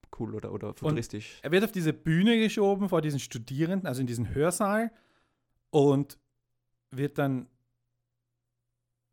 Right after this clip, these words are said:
Speaker 2: hält dann diese Rede und am Schluss des Films hält er wieder eine Rede, allerdings ist es ein jüngeres, gesünderes Ich, äh, also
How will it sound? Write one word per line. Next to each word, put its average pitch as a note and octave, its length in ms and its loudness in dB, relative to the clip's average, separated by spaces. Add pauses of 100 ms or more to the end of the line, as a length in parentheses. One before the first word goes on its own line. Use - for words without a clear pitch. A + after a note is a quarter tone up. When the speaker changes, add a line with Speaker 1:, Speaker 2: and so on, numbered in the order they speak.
(120)
Speaker 2:
hält D3 320 -4
dann D#3 100 0
diese C3+ 260 -2
Rede E3+ 480 -2
und D3+ 160 0
am C#3+ 80 -2
Schluss F#3 380 -2
des - 180 -8
Films E3 320 0
hält C#3+ 200 -4
er C#3+ 100 0
wieder F3 180 0
eine C#3+ 220 0
Rede, C#3+ 300 -2
allerdings C#3+ 340 -2
ist C#3 80 -6
es D3 100 -2
ein C3+ 140 0
jüngeres, D#3+ 580 0
gesünderes E3 640 -2
Ich, E3 400 -8 (1040)
äh, C3 180 -6
also A2+ 340 -8